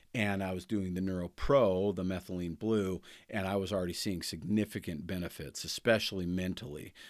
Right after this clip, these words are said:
Really, really good, but also my energy was more balanced even with the caffeine. So what I'm hoping is that by the time I get all the way through this weekend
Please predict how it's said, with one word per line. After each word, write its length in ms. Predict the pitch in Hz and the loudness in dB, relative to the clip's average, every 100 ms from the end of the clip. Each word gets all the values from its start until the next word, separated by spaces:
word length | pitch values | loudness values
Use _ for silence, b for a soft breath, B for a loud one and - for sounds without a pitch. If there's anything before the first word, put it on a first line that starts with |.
| B | B
Really, 300 | 101 107 120 | 0 4 6
really 240 | 104 98 90 | 4 2 0
good, 180 | 95 82 | -4 -2
but 120 | 95 | 2
also 300 | 110 117 113 | 2 2 0
my 160 | 95 | 0
energy 380 | 92 101 98 92 | 0 0 -2 -4
was 180 | 82 82 | -6 -4
more 180 | 92 82 | -4 -4
balanced 400 | 90 90 87 113 | -4 -6 -6 -4
even 240 | 104 90 | -4 0
with 180 | 104 110 | 0 0
the 80 | 95 | -4
caffeine. 480 | - 87 80 90 78 | -4 -6 -6 -8 -6
So 160 | - | -4
what 180 | 95 95 | -2 -2
I'm 140 | 87 | -4
hoping 760 | 85 214 302 - 156 - 85 101 B B B | -2 0 0 -2 -6 -6 -6 -6 B B B
is 300 | 113 110 104 | -2 0 0
that 240 | 113 110 | -2 -2
by 140 | 113 104 | -2 -2
the 80 | 101 | -2
time 360 | - 135 135 - | -4 -2 -2 -2
I 100 | 107 | -2
get 240 | 98 110 | 0 0
all 280 | - 120 143 | 4 6 6
the 80 | 131 | 6
way 220 | 120 110 | 6 6
through 340 | 110 123 117 | 2 2 2
this 400 | 95 123 190 - | 4 4 4 2
weekend 760 | 131 110 101 - 95 90 95 | 0 0 0 -2 -2 0 0